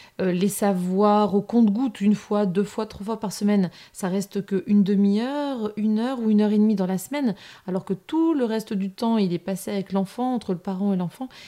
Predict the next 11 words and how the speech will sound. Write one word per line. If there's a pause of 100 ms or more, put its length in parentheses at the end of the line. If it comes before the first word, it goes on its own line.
(120)
C'est
vraiment
capital,
en
effet, (340)
de,
de
pouvoir
réinstaller
le
parent,